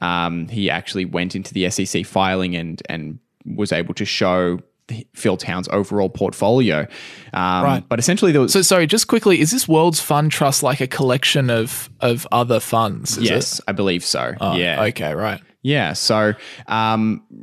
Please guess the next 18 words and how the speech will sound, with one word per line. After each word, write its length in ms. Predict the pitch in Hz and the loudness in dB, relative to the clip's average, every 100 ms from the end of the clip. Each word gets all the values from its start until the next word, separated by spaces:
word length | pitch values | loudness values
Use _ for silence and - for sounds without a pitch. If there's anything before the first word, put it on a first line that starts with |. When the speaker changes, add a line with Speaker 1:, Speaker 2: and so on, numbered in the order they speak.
| - 76 65 | -14 -10 -10
Speaker 1:
Phil 260 | - 180 | 0 0
Town, 280 | 175 160 143 | 2 2 4
he, 140 | 131 - | 2 2
he 80 | 131 | 2
basically 360 | 143 156 160 156 | 2 2 4 4
made 300 | 127 104 - | 2 0 -4
two 320 | - 170 160 | 4 4 6
significant 680 | - 120 120 117 - 110 95 | 2 2 2 0 0 0 2
moves 540 | 101 113 107 - - - | 4 4 0 -6 -10 -2
during 240 | 110 110 | 0 2
the 60 | 107 | 2
period. 400 | 117 113 113 104 | 2 4 4 2
We 100 | 104 | 0
spoke 260 | 117 113 | 0 0
about 240 | 95 104 - | 0 0 0
Alibaba 460 | 104 107 104 92 | 0 2 0 0
last 420 | 98 101 107 - | 2 2 2 0
week, 380 | 110 101 98 - | 0 2 0 -6